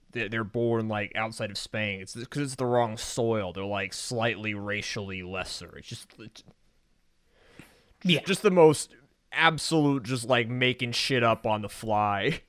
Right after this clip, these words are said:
Speaker 1: <laughs>
Speaker 2: <laughs> Yeah.
Speaker 1: stuff.
Speaker 2: Yeah, like, yeah, as, as known on, like, the,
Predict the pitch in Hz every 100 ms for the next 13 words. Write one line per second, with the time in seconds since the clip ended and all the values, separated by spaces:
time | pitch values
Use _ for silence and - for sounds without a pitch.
0 | _ _ - - - - - 226 - -
1 | - - - 202 - 127 - 139 123 147
2 | 143 - _ _ _ _ _ - _ _
3 | _ - 220 214 214 233 226 214 233 233
4 | 202 165 - 160